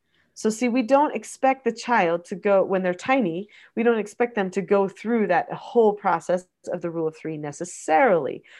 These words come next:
And I say necessarily because occasionally it is appropriate. However,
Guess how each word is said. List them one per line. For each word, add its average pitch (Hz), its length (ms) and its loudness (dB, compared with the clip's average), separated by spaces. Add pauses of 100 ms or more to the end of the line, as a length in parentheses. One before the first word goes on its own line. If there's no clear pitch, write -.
(460)
And 147 140 -8
I 151 80 -8
say 175 180 -2
necessarily 185 640 0
because 180 380 -6
occasionally 185 840 -4
it 180 80 0
is 175 160 0
appropriate. 170 640 -4 (320)
However, 226 480 0